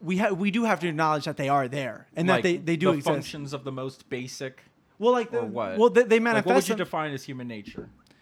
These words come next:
Speaker 1: Uh,
Speaker 2: Like, hierarchies, language?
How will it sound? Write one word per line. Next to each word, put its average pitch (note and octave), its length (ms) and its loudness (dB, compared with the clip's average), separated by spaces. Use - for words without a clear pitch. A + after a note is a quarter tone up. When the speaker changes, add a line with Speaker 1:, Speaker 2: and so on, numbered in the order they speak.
Speaker 1:
Uh, F3+ 460 2
Speaker 2:
Like, A2+ 160 -8
hierarchies, C#3+ 720 -4
language? C3+ 800 -8